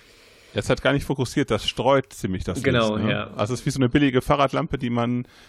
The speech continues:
Speaker 1: nicht kaufen sollte und auch, glaub ich, nicht mehr kaufen darf.
Speaker 2: Äh, die,
Speaker 1: Ähm,
Speaker 2: also ich glaub, genau, das ist nämlich der, der, das, äh, der, der Punkt, dass so eine Beleuchtung an einem Fahrrad wäre, glaub ich, tatsächlich gar nicht mehr straßenverkehrszulassungskonform.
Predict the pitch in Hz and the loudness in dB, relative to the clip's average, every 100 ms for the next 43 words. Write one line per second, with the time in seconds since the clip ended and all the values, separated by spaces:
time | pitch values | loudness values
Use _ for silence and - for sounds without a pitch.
0 | - _ 120 135 - _ _ _ - 123 | -20 _ -4 -4 -6 _ _ _ 0 0
1 | - 127 117 123 - - 127 151 165 147 | 0 -6 -6 -8 -10 2 2 4 0 0
2 | 117 - 113 - 113 123 135 110 - 113 | -2 -4 -4 0 0 0 -4 -4 0 0
3 | - 107 107 127 156 120 - 120 120 135 | 0 0 2 2 0 -6 -2 0 0 0
4 | 147 147 170 - 139 160 135 131 156 - | 0 4 4 4 2 2 4 2 -4 -6
5 | 147 147 - - - 143 131 - - - | -4 -4 -4 -6 -2 -2 -2 -6 -12 -8
6 | - 135 - - 131 117 113 - - - | -6 -6 -6 -6 -2 -2 -2 -8 -12 -2
7 | 120 110 120 113 147 143 151 - - _ | -2 -2 -4 -4 -6 -6 -8 -14 -20 _
8 | - - - 120 117 - - - - 123 | -20 -18 -6 -2 -4 -6 -20 -20 -16 -8
9 | 127 135 127 123 127 135 127 123 113 - | -4 -4 -4 -2 -4 -6 -8 -8 -6 -4
10 | 135 143 - 127 127 120 123 127 127 - | -2 -2 -4 -4 -2 -2 -2 -4 -10 -14
11 | 123 127 127 117 123 127 127 117 117 113 | -10 -8 -8 -6 -6 -6 -6 -6 -6 -8
12 | - - - 117 123 120 - 113 120 117 | -12 -14 -8 -8 -8 -16 -14 -12 -8 -8
13 | - - 123 110 - 107 101 - | -10 -12 -10 -10 -10 -14 -16 -20